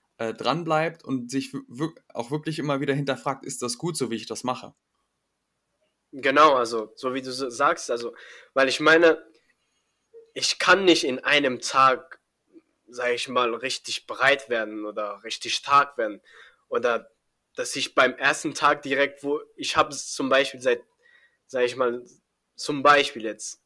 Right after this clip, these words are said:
Speaker 2: drei Jahre nicht gelaufen und auf einmal will ich beim ersten Tag dreißig Kilometer laufen. Das wird nie funktionieren. Man muss immer, sag ich mal, beim ersten Tag, okay, ein Kilometer, zweiter Tag zwei, drei, vier, fünf.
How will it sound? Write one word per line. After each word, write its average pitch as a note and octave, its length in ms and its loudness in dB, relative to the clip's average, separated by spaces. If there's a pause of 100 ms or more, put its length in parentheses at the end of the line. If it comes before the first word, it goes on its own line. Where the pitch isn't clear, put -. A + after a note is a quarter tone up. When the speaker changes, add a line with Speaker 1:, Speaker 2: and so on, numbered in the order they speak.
(120)
Speaker 2:
drei C3 240 2
Jahre C#3 360 6
nicht C#3+ 220 0
gelaufen D3+ 460 4
und C#3+ 100 2
auf B2+ 180 2
einmal D#3 460 4
will D3 160 2
ich C#3+ 220 -4 (580)
beim B2+ 200 2
ersten D#3 420 0
Tag D3 460 4
dreißig C#3 400 0
Kilometer C3 520 0
laufen. G2+ 360 -8
Das - 220 -8
wird D3+ 240 4
nie G3+ 220 -4
funktionieren. G3 720 0 (400)
Man C3+ 180 4
muss F#3+ 220 -2
immer, F#3 460 4 (440)
sag D3 180 4
ich C#3+ 140 -2
mal, C#3+ 160 2
beim B2+ 200 0
ersten C#3+ 340 0
Tag, B2 300 -4
okay, A#2 320 -8
ein D3 260 0
Kilometer, C3 600 -4
zweiter B2 400 -4
Tag A#2 280 -6
zwei, B2+ 540 0
drei, B2 340 0
vier, C3 400 -2
fünf. C3 340 -4